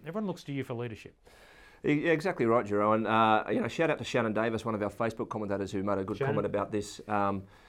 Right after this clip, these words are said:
Speaker 2: uh, particularly the way that Checker's passion might influence the players. And, and the reason I wanted to talk about it was, um, there were those moments we saw in that last Bledisloe where we saw good rugby from the Wallabies, not good enough in the end. The scoreline was a big one. They did get smacked.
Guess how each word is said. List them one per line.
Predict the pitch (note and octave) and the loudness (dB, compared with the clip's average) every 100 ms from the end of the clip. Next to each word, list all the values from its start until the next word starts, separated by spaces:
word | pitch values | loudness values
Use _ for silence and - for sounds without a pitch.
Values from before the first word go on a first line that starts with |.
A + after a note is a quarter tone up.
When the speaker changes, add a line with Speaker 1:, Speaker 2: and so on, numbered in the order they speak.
| _ A2+ | _ 0
Speaker 2:
uh, | G#2+ | 0
particularly | F2+ C3 C3 A2+ | 2 -4 0 2
the | |
way | A2 G#2+ | 6 6
that | G2+ - - | 4 -2 -4
Checker's | B2 A2 | -2 -2
passion | - B2 A2 A2 | -6 -4 -4 -2
might | G2+ G2+ | -2 -2
influence | G2+ G#2 F#2+ F#2+ | -2 -4 -6 -6
the | G2 | -6
players. | A#2 A2 F2 - - | 0 2 0 -6 -8
And, | G#2+ | -8
and | - A2+ | -4 -4
the | |
reason | D3 F3+ D#3+ | -2 -2 2
I | |
wanted | B2 A2+ G2+ | 2 2 0
to | |
talk | A2+ A2+ | -2 0
about | G2+ G2 | 0 0
it | G2 | 0
was, | G2 G2 F#2+ - - - _ - | 2 2 0 -6 -20 -20 _ -4
um, | G2+ G2+ | -2 0
there | G2 A#2 | 2 4
were | D#3 D#3+ | 6 6
those | C3+ A2+ | 6 4
moments | A2 A2+ A#2 A2 | 4 4 4 0
we | A2 | -4
saw | G2+ A#2 A2+ G#2+ | -4 0 2 4
in | G#2 G2 | 2 0
that | G#2 - | -2 2
last | G2 G2+ G2 | 2 2 0
Bledisloe | G#2 G#2 G#2+ | -2 0 2
where | G#2 | 2
we | G#2 G2+ | 2 0
saw | A2 G2+ | 0 0
good | C3 C3+ A2+ | 2 2 4
rugby | A2 G#2+ | 2 2
from | G#2 G2+ | -4 -4
the | G2+ | 0
Wallabies, | G#2 G#2 G#2 G2+ | 2 2 0 0
not | A#2 - | 0 -2
good | F#2+ G2 | -2 -2
enough | G2+ G#2 G#2 | 0 -2 -2
in | F#2+ | -4
the | G2 | -2
end. | G2+ G#2 G#2 - _ - | -2 -2 -6 -16 _ -14
The | |
scoreline | A2 - C#3 A2+ G2+ | -6 4 6 6 4
was | G2+ A2 G#2 | 4 2 2
a | |
big | A2+ A#2+ | 0 2
one. | A2+ A2 | 2 0
They | G#2 | -2
did | F#2+ B2 G#2+ | -2 -2 -2
get | G2 | -4
smacked. | - A2 A2+ - | -2 -2 -2 -4